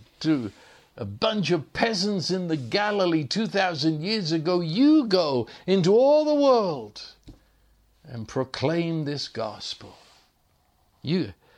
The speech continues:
I, I, I would have to have said, "What's plan B? They're never gonna make it." There is no plan B. This is the way God works.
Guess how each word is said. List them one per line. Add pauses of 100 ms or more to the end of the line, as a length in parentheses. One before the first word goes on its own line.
(320)
I,
I, (360)
I
would
have
to
have
said,
"What's
plan
B? (320)
They're
never
gonna
make
it." (760)
There
is
no
plan
B.
This
is
the
way
God
works.